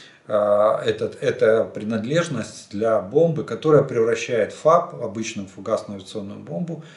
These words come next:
в, э, планирующую бомбу. Дальность планирования максимально где-то шестьдесят-семьдесят километров. Высота сброса бомбы где-то двенадцать километров. Для того, чтобы максимально, она всё равно тяжёлая, э, эта бомба, и всё равно крылышки маленькие, её тянет вниз.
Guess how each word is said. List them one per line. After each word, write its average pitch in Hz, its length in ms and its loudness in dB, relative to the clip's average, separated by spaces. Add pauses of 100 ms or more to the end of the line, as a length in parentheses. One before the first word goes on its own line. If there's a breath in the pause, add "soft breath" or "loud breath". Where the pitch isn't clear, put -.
(200 loud breath)
в, 104 240 -2
э, 110 800 4
планирующую 113 880 -2 (260)
бомбу. 101 360 -6
Дальность 190 460 6
планирования 190 800 6 (220 loud breath)
максимально 170 640 4
где-то 143 240 0
шестьдесят-семьдесят 127 920 -4
километров. 90 580 -18 (520 loud breath)
Высота 165 480 6
сброса 170 480 6
бомбы 165 380 8
где-то 131 600 0
двенадцать 110 640 -4
километров. - 640 -18 (460 soft breath)
Для 104 220 2
того, 151 180 6
чтобы 120 300 0
максимально, 135 800 2
она 160 160 6
всё 156 160 6
равно 170 220 4
тяжёлая, 123 640 4
э, 110 1000 -10
эта 117 160 -8
бомба, 104 380 -8
и 117 160 -8
всё 143 200 -4
равно 135 260 0
крылышки 139 460 -4
маленькие, 143 560 0
её 120 120 0
тянет 117 460 -8
вниз. 92 300 -12